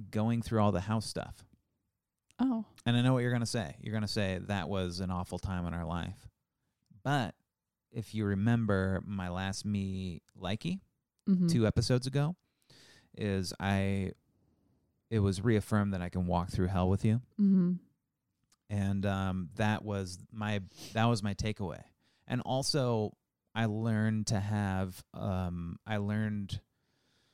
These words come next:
Speaker 1: I learned a little bit more about faith. And I'm not talking about religious faith. I'm talking about day-to-day practical faith,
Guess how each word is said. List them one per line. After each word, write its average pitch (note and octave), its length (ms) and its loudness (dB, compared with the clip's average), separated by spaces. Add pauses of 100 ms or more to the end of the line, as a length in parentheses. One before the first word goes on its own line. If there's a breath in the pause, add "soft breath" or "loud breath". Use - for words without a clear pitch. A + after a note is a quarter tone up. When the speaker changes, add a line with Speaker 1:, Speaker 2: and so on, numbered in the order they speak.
(1600 soft breath)
Speaker 1:
I A#2+ 100 0
learned A#2+ 500 0
a A2+ 40 0
little G#2 220 0
bit G#2 120 0
more G2+ 180 0
about F#2+ 260 -2
faith. G#2+ 540 -6 (1200)
And F2+ 400 -2 (100)
I'm A#2+ 120 0
not B2 140 -2
talking B2 200 0
about A2+ 220 0
religious G#2 420 0
faith. A2 340 0
I'm G#2+ 100 -6
talking G2 340 0
about F#2 360 -2 (180)
day-to-day F#2+ 480 0
practical F#2+ 600 -4
faith, F#2 520 -6